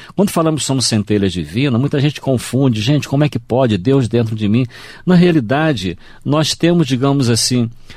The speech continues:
um, um, nós temos um, um mecanismo interno espiritual que reflete, reflete Deus em nós, né? Então essa coisa de "nós somos Deus", e pensar, "Ah, como é que eu posso ser Deus", né?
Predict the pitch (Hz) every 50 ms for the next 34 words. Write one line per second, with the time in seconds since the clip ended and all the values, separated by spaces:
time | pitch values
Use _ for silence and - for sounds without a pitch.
0 | - - - - 123 127 127 127 - 117 123 120 120 113 110 113 110 107 104 104
1 | 98 - 117 117 123 117 - - - 151 156 156 143 117 131 127 117 110 107 -
2 | 117 123 135 165 175 - - 151 143 135 151 190 214 190 - 135 139 135 123 110
3 | - - - 127 135 156 160 135 123 113 104 92 82 76 - - 110 131 151 -
4 | - - 123 113 117 117 101 101 117 147 160 135 92 - - _ _ _ - -
5 | - - - - - 190 185 156 156 175 202 202 - - - - - 165 170 196
6 | 220 233 220 - - - - 120 101 92 - - - - - - - - - 95
7 | 151 170 160 - - - 190 220 233 - - 220 160 139 151 143 139 120 113 123
8 | 110 104 101 95 87 90 85 - 92 110 131 139 - - - - - - - 139
9 | 127 190 208 196 - 180 - 170 170 147 151 147 139 139 131 - - 131 123 110
10 | 92 87 85 113 135 165 170 143 120 139 135 156 143 190 208 202 - - 208 226
11 | 226 - 214 185 - 190 190 - - - 277 233 147 87 101 143 175 196 180 151
12 | 120 110 135 160